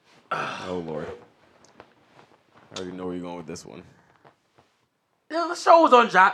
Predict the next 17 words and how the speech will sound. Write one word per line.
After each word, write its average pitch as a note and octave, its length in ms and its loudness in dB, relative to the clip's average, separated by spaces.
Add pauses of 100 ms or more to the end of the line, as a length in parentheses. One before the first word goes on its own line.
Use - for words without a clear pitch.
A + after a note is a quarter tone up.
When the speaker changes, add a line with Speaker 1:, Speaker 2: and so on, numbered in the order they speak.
Speaker 1:
the - 60 -20
show C4+ 180 8
was B3+ 80 6
about, F#3+ 320 4
uh, C#3+ 560 0 (560)
A D#3+ 240 -8
P C#3 760 -4 (960)
and A2+ 600 -6
that B2+ 120 -10
guy, C#3+ 240 -4 (180)
he, C#3+ 80 -18
he, C#3+ 260 -4
he C#3 60 -10
can't D#3+ 180 -6
pronounce C#3+ 260 -4
Sal-, C#3 220 -6
Salmon. C#3 520 -2